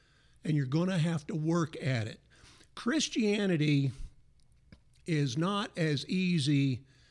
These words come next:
as some people make it out to be. There are a lot of people out there, a lot of denominational groups that will say, basically, all you have to do is believe in Jesus Christ and accept him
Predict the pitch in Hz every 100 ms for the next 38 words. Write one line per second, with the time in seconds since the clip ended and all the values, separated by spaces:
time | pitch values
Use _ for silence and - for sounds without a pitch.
0 | - - 143 - 170 160 175 - 147 143
1 | 139 156 127 113 - 135 131 110 - -
2 | _ - - _ _ _ _ _ _ _
3 | _ _ _ _ _ - 175 180 160 143
4 | 156 233 196 - 196 - 160 147 143 135
5 | 143 135 147 170 147 147 151 160 151 139
6 | 123 180 135 123 135 120 160 143 123 -
7 | 135 113 143 185 - 156 160 151 165 165
8 | 147 139 131 120 131 139 123 104 117 117
9 | 170 185 185 131 123 107 156 160 147 -
10 | 147 156 135 135 117 127 190 160 - 160
11 | 147